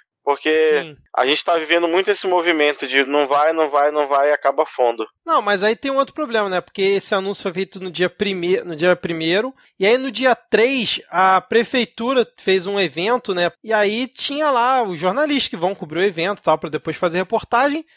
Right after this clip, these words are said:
Speaker 2: e simplesmente proibiram os jornalistas do Globo de participarem da coletiva de imprensa. Foi sobre o Réveillon, desculpa, foi sobre o Réveillon. Simplesmente proibiram.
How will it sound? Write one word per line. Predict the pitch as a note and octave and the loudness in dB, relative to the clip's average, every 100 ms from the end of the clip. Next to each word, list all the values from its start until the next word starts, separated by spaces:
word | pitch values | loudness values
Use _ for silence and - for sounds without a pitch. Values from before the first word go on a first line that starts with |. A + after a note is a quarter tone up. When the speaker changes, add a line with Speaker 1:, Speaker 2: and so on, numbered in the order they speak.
| _ | _
Speaker 2:
e | B3+ D4 E4+ | -4 0 0
simplesmente | - E4+ E4 D#4+ B3 B3+ D4 - D#4 | 0 -4 0 0 2 0 0 -4 -6
proibiram | - E4 D4 F#3+ A#3+ D#4 E4 E4+ - | 0 0 0 0 0 2 2 -2 -6
os | G#3+ | -2
jornalistas | A#3 A#3+ A3+ G#3 G3+ A#3 G#3 F3+ | 0 2 2 0 -2 0 0 0
do | A#3 | -6
Globo | G#3 G#3 A#3 B3+ D4+ _ _ | -2 0 0 0 -6 _ _
de | D#3+ G3 B3 C#4 D4 | -8 -2 2 2 2
participarem | - C4+ - D#4 C#4 C#4 C#4 | 0 -2 -2 -4 0 2 2
da | A#3+ | 0
coletiva | - A3 G#3+ - G#3+ G3+ | 2 0 0 -2 -2 -2
de | G3+ | -4
imprensa. | - F#3 F#3 - | -2 -2 -2 0
Foi | G3 | 0
sobre | - C4 | 0 0
o | B3 | 2
Réveillon, | C4+ A#3+ G3 D#3 | 2 2 2 0
desculpa, | C#3+ - C#3+ | -4 -12 -14
foi | - | -10
sobre | - G#3 G3+ | -4 -2 2
o | |
Réveillon. | G#3+ F#3+ C#3+ B2 - _ | 2 4 0 0 -12 _
Simplesmente | - C#4 C#4+ D4 - | -10 -4 -2 0 0
proibiram. | F4 F4 D#4 E4 C#4 | 0 0 0 0 -2